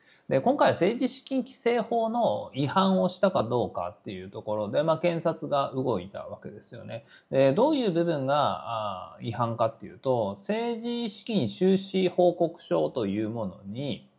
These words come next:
まあ、お金の流れを記載してくださいと、まあ、金額のね、えー、こう設定はあるんですけど、全てを、こ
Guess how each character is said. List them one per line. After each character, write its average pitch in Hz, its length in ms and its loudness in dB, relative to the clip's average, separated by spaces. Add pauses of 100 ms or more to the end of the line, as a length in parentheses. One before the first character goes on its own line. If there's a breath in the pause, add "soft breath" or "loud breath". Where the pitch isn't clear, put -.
(460 soft breath)
ま 180 400 0 (120)
あ、 - 60 -20
お 113 100 -8
金 277 240 4
の 285 120 2
流 175 380 2
れ - 20 2
を 98 140 -2
記 - 160 -18
載 202 240 2
し 190 80 -6
て 196 120 0
く 190 60 0
だ 185 120 6
さ 180 160 2
い - 80 -4
と、 131 60 -6
ま 131 100 0
あ、 - 20 0
金 226 240 -2
額 240 220 -2
の 233 120 -2
ね、 254 180 -6 (240)
え 107 600 -8
ー、 - 40 -20
こ 127 120 -2
う 117 40 -4
設 135 220 -4
定 175 140 2
は 160 140 6
あ 160 60 6
る 135 120 0
ん 87 80 -8
で 95 80 -14
す - 100 -20
け 95 80 -16
ど、 104 120 -10
全 240 320 -2
て 226 60 0
を、 98 600 4
こ 90 520 -6